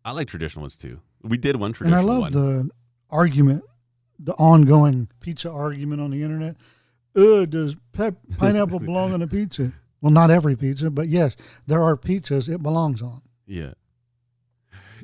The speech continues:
Speaker 1: It's so funny people say you can or can't do this. "Oh, you shouldn't do this." <laughs> It's like,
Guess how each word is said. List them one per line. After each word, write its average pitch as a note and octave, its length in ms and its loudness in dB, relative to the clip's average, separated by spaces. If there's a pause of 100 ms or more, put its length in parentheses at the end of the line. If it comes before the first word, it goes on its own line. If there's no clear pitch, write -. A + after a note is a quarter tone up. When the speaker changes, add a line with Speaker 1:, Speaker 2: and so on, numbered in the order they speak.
Speaker 1:
It's C#4 160 -14
so F#4 240 -8
funny A#2+ 380 -6
people G2 400 -8
say F#2+ 180 -6
you F2 260 -6
can F2 320 -10
or D2+ 60 -8
can't D#2+ 380 -10
do D#2 180 -8
this. C#2+ 220 -10
"Oh, A2 200 -2
you G2+ 140 -4
shouldn't A2 320 -6
do A2+ 140 -2
this." A2+ 120 0
<laughs> - 60 -14
It's - 100 -20
like, F3 140 -6